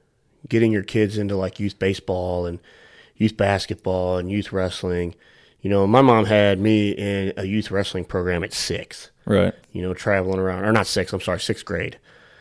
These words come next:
Speaker 1: Um, traveled around in this little I K W F tournament is what it's called, uh, Illinois Kids Wrestling Federation or something like that. And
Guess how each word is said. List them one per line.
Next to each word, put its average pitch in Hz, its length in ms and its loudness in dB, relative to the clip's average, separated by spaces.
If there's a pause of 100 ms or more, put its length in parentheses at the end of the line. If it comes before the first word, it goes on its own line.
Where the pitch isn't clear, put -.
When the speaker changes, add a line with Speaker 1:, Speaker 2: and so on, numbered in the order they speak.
(320)
Speaker 1:
Um, 90 540 -8 (400)
traveled 110 360 2
around 104 220 2
in 101 80 0
this - 160 -6
little 98 180 0
I 98 120 0
K 101 180 -2
W 92 340 2
F 90 100 -2
tournament 87 380 -10
is 85 80 -16
what 87 120 -12
it's 85 100 -18 (120)
called, 90 300 -8
uh, 98 140 -8
Illinois 95 320 -4
Kids 92 260 -6
Wrestling 90 320 -8
Federation 90 540 -8
or 90 40 -14
something - 220 -16
like 92 160 -16
that. 92 360 -12
And 95 120 -18